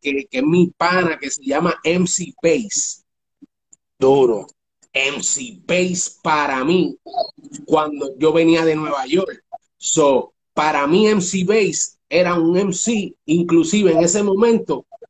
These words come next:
Speaker 1: más completo que el mismo Vico C.
Speaker 2: ¿Y qué
Speaker 1: Y ya
Speaker 2: año estamos hablando? Todo esto, ¿de qué año es esto?
Speaker 1: Nacho, nosotros estamos hablando de básicamente mil novecientos ochenta y siete, mil novecientos ochenta y ocho.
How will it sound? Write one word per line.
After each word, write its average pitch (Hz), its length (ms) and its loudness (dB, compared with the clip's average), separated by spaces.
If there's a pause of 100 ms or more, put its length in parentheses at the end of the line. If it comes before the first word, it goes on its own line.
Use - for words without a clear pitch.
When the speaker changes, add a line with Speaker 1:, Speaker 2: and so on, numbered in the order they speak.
(140)
Speaker 1:
más 185 300 -2
completo 180 800 0
que 175 120 0
el 170 80 4
mismo 185 460 2
Vico 165 360 -2
C. - 200 -6 (760)
Speaker 2:
¿Y 180 220 2
qué 226 120 0
Speaker 1:
Y 247 180 4
ya 247 60 4
Speaker 2:
año 262 100 2
estamos 247 340 0
hablando? 220 440 0 (380)
Todo 226 220 4
esto, 202 220 -2
¿de 196 120 -4
qué 240 100 -2
año 233 360 2
es 185 200 2
esto? 131 220 -12 (260)
Speaker 1:
Nacho, 135 340 0
nosotros 135 320 -2
estamos 143 320 0
hablando 165 440 0
de 156 200 4
básicamente 143 720 -2
mil 147 140 0
novecientos 147 560 0
ochenta - 400 -6
y 139 40 -16
siete, 170 360 2
mil 147 120 2
novecientos 160 500 2
ochenta - 340 0
y 151 80 -4
ocho. 113 320 0